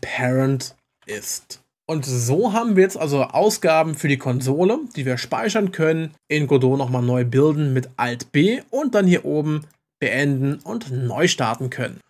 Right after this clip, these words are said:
Und jetzt siehe die Konsole. Wir fangen mal oben an. D ist ein Platt und D sagt aus, dass es als Parent die Node B hat. Also diese beiden hier wissen,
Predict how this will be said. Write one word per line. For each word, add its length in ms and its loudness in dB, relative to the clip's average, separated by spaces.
Und 240 -2
jetzt 540 -2
siehe 460 0
die 80 0
Konsole. 560 0
Wir 140 4
fangen 220 0
mal 100 2
oben 300 2
an. 320 -8
D 420 4
ist 240 0
ein 180 4
Platt 540 0
und 320 -4
D 220 4
sagt 300 0
aus, 280 0
dass 140 -8
es 100 -6
als 200 -4
Parent 720 0
die 140 0
Node 440 2
B 240 6
hat. 360 -6
Also 220 -2
diese 320 6
beiden 380 4
hier 400 0
wissen, 500 0